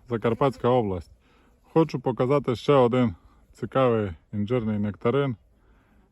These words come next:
під назвою Концетіна. Це йде, якби, відразу він,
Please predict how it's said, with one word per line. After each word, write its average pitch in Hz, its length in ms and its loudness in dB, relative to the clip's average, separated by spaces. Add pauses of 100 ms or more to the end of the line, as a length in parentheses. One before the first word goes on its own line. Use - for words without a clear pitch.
під 113 180 -4
назвою 120 420 -2
Концетіна. 107 760 -4 (1120)
Це 127 840 2
йде, 120 460 0 (160)
якби, 110 480 -4 (180)
відразу 113 540 -2
він, 117 280 -2